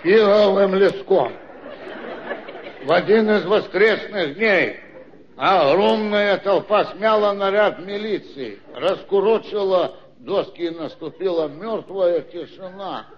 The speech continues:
За досками никакого Геракла не оказалось.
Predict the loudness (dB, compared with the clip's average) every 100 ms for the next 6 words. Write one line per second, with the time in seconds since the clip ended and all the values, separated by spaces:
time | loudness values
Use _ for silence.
0 | -20 -20 -20 -12 -6 -4 -2 -2 -4 -8
1 | -8 -8 -4 -2 -2 -2 -4 -2 -2 0
2 | 2 0 -2 -4 -6 -12 -20 -20 -20 -20
3 | -20 -20 -20 -8 -2 -2 -2 -6 -8 -8
4 | -12 -12 -14 -12 -12 -12 -16